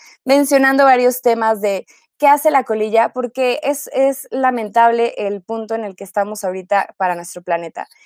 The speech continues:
Entonces, ¿qué queremos transmitirle a las personas? Pues formas de que ya se puede, de decirles a, a todos que ya se puede reciclar la colilla, de comentarles y platicarles por qué es tan importante la colilla de cigarro y por qué debemos de darle atención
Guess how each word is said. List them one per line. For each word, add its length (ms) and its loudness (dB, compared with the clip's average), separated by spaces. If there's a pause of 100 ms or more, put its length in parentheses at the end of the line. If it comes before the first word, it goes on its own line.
(140)
Entonces, 320 2
¿qué 120 0
queremos 400 0
transmitirle 540 0
a 40 6
las 160 -2
personas? 560 -6
Pues 280 -2 (160)
formas 640 0
de 400 -4
que 380 -2
ya 160 -4
se 120 -12
puede, 460 -2
de 220 -2
decirles 420 -2
a, 220 2
a 80 -2
todos 300 -2
que 100 -2
ya 80 0
se 100 -8
puede 220 -2
reciclar 460 0
la 120 0
colilla, 640 -2 (440)
de 120 2
comentarles 720 2
y 60 -4
platicarles 720 0
por 380 0
qué 100 -2
es 160 -2
tan 220 4
importante 800 0
la 160 2
colilla 380 -2
de 120 0
cigarro 580 -2
y 80 -8
por 180 -12
qué 120 -6
debemos 320 -2
de 80 0
darle 200 4
atención 600 -4